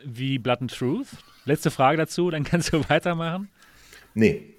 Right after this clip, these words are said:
Speaker 1: Okay, weil das sieht ja so wirklich
Speaker 2: Bla-,
Speaker 1: so
Speaker 2: Blood and
Speaker 1: gut
Speaker 2: Tru-,
Speaker 1: aus.
Speaker 2: Blood and Truth
Speaker 1: Das sieht ja so geil
Speaker 2: läuft
Speaker 1: aus.
Speaker 2: auf der P S fünf in vier K, das ist einfach
Speaker 1: Genau,
Speaker 2: unglaublich.
Speaker 1: das sieht so gut aus.
Speaker 2: Nee, es sieht auf der PlayStation fünf einfach nur so gut aus wie, äh,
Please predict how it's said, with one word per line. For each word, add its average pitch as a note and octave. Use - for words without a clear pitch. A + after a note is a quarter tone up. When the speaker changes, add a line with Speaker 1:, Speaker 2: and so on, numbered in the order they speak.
Speaker 1:
Okay, G#2
weil A#2+
das D3
sieht F#3
ja F3
so E3
wirklich F#3
Speaker 2:
Bla-, -
Speaker 1:
so D#3
Speaker 2:
Blood G#3
and C#3
Speaker 1:
gut A2+
Speaker 2:
Tru-, A2
Speaker 1:
aus. E3
Speaker 2:
Blood A#2+
and A#2
Truth D3+
Speaker 1:
Das -
sieht -
ja C3+
so B2
geil G2
Speaker 2:
läuft A2
Speaker 1:
aus. A2
Speaker 2:
auf -
der A2
P -
S G#2+
fünf A2+
in G2+
vier -
K, D#2+
das E2
ist F#2+
einfach E2+
Speaker 1:
Genau, D3
Speaker 2:
unglaublich. A2+
Speaker 1:
das A2
sieht C3+
so F3+
gut D#3+
aus. A2
Speaker 2:
Nee, F2+
es -
sieht B2
auf A2
der G2+
PlayStation -
fünf D3+
einfach A2
nur G2
so F#2+
gut B2
aus G#2+
wie, G2
äh, -